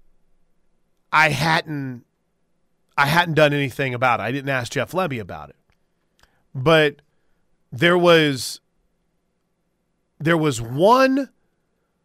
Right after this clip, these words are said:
one moment, and I don't remember off the top of my head. I was trying to look it up here real quick. There was one moment in the first quarter, maybe it was even early in the second quarter, where the Sooners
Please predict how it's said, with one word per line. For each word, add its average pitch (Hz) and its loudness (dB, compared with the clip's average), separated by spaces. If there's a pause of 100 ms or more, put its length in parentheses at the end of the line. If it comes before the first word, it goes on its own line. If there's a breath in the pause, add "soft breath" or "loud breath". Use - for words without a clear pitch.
(840)
one 226 2
moment, 143 4 (100)
and 143 -2
I 147 2
don't 214 2
remember 180 4
off 147 2
the 123 -16
top 147 0
of 147 -12
my 139 0
head. 131 0
I - 0
was 120 -6
trying 165 -2
to 147 -4
look 135 -4
it 131 -2
up 120 -4
here 120 -6
real 110 -6
quick. 107 -14
There 156 -6
was 185 -4
one 302 0
moment 170 2 (540)
in 147 -2
the 135 -6
first 170 -2
quarter, 120 -4 (840)
maybe 180 -4
it 175 2
was 139 -2
even 135 -2
early 135 0
in 123 -6
the 117 -12
second 117 -6
quarter, 101 -10 (600)
where 151 0
the 143 -2
Sooners 170 -2